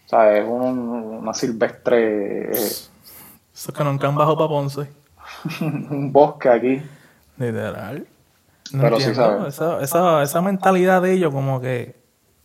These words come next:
Speaker 2: vamos, vamos pa' la isla, vamos a bajar pa' la isla. Hermano, ya tú estás en la isla.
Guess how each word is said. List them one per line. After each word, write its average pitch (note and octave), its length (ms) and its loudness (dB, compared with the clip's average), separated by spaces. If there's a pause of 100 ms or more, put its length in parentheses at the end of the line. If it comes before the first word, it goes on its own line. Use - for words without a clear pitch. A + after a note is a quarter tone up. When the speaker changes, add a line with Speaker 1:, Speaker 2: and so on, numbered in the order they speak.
(100)
Speaker 2:
vamos, C3+ 280 0
vamos D#3 240 6
pa' G3 120 8
la G3 140 4
isla, G3+ 200 2
vamos D#3+ 240 2
a F#3 40 4
bajar F#3 240 6
pa' F#3 120 4
la F3+ 160 4
isla. E3 440 0
Hermano, C#3+ 420 -2
ya C3+ 140 -6
tú E3+ 120 -8
estás E3 280 -2
en E3 120 -4
la C3+ 140 -4
isla. B2 240 -12